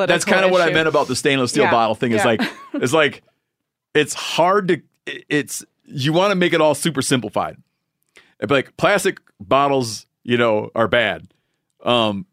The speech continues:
Speaker 1: and, and there's a lot of reasons, like, with, with plastic in the oceans, right? There's all kinds of reasons to be down on plastic bottles. But I don't know that the answer is that every family has sixty merch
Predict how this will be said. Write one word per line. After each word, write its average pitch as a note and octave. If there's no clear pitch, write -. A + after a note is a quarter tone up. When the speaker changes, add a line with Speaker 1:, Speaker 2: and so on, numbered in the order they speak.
Speaker 1:
and, B2
and A#2+
there's B2+
a C3+
lot C#3+
of C3
reasons, B2+
like, G#2
with, G2+
with G2+
plastic A2+
in G2
the A#2
oceans, D3
right? A#2
There's A2
all D3+
kinds C#3
of A#2+
reasons A#2
to A2
be G#2
down G#2+
on F#2+
plastic G2+
bottles. G#2+
But C#3
I C#3
don't G3
know F#3+
that C#3
the C3+
answer D#3+
is G#2
that C#3
every D#3
family D#3+
has B2
sixty D3
merch D3+